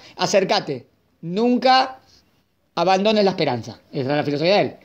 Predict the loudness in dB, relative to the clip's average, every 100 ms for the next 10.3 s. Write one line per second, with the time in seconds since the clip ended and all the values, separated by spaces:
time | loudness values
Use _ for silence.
0 | -20 -4 0 2 0 0 -2 0 0 0
1 | -2 -4 -6 -4 -2 -2 -4 -4 -2 -2
2 | -4 -6 -8 -12 -16 _ _ _ _ _
3 | 0 2 2 2 0 -2 -6 -12 -18 _
4 | _ _ _ _ _ _ _ _ _ _
5 | -6 -4 -2 0 2 4 2 0 -14 _
6 | _ _ _ _ _ -8 0 4 4 4
7 | 0 -6 -8 -10 -12 -14 _ _ _ -6
8 | -4 -2 0 0 2 4 4 2 -2 -8
9 | -8 -8 -14 -16 -20 -18 -8 -2 2 4
10 | 4 4 2